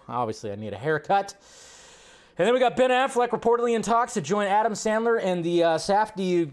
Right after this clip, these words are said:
brothers' next movie. Of course, they did Uncut Gems, so apparently Ben Affleck might be involved with it. Who knows, though, because I know he's, well, he's also got, he's all, he's got a ton of shit coming out, which is great. Absolutely great. And then, yeah, like I said, this is, uh,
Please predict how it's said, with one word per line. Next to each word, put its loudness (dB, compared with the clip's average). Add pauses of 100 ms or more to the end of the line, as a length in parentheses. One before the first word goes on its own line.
(120)
brothers' 0
next -4
movie. 0
Of -2
course, -4
they -4
did -2
Uncut -4
Gems, -4
so 0
apparently -6
Ben -4
Affleck -4
might -4
be -8
involved -2
with 0
it. -20 (360)
Who -6
knows, -6
though, -8
because -10
I -14
know -8
he's, -12 (580)
well, 0
he's -2
also -2
got, -2 (140)
he's -14
all, -6
he's -10
got -6
a -14
ton -8
of -8
shit -8
coming -10
out, -10
which -18
is -20
great. -6 (760)
Absolutely -8
great. -6 (340)
And -6
then, -4
yeah, 0
like -4
I -4
said, -4
this -10
is, -8
uh, 0